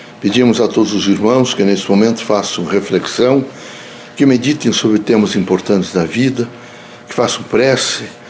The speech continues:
que se integrem com tudo que representa o bem, a luz, a esperança,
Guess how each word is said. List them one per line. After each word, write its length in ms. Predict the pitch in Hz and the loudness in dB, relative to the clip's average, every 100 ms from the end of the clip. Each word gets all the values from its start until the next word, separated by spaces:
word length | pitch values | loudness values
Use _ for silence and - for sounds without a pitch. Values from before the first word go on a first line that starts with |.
| - - - | -20 -20 -6
que 100 | 156 | -4
se 180 | - 151 | 0 0
integrem 540 | 120 143 143 135 123 | 0 2 0 0 -2
com 240 | 113 120 113 | -2 -4 -6
tudo 340 | - 165 156 | -4 -6 -6
que 120 | - | -6
representa 680 | 120 139 104 95 117 - 98 | -4 -2 0 2 0 0 -6
o 40 | |
bem, 460 | 90 120 131 131 101 | 0 2 2 2 0
a 60 | |
luz, 480 | 90 101 131 127 107 | 0 0 2 0 -2
a 40 | 92 | -6
esperança, 760 | - 98 110 127 120 - 120 | -2 2 4 4 2 -2 -8